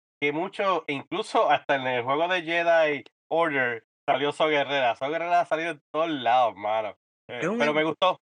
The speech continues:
Speaker 2: buen
Speaker 1: Me gustó mucho.
Speaker 2: personaje, o sea, es el terrorista original. Y bueno, ya vemos que entonces está de camino a, al So Guerrera de Jedha, porque cogió un par de tiros, pero aún así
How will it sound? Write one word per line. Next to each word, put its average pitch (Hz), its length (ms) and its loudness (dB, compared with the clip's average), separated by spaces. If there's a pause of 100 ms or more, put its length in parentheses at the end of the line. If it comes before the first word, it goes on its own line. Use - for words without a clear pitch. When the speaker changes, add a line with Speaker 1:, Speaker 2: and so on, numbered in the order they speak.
(140)
Speaker 2:
buen 131 260 2
Speaker 1:
Me 214 40 -6
gustó 233 120 0
mucho. - 100 -2
Speaker 2:
personaje, 175 340 2
o 156 60 2
sea, 143 240 4
es 151 80 2
el 156 80 -10
terrorista 165 500 0
original. 156 600 2 (280)
Y 127 360 0
bueno, 151 240 2
ya 127 160 2
vemos 151 180 0
que 160 120 0
entonces 156 360 -4
está 143 180 0
de 143 120 2
camino 147 380 2
a, 123 360 2 (400)
al 113 80 -6
So 123 200 -4
Guerrera 135 340 2
de 127 120 0
Jedha, 135 300 2
porque 113 320 -8
cogió 110 280 -6
un - 40 -20
par 139 120 -2
de 143 140 -4
tiros, 139 280 -4 (380)
pero 120 220 0
aún 120 120 -2
así 131 1000 2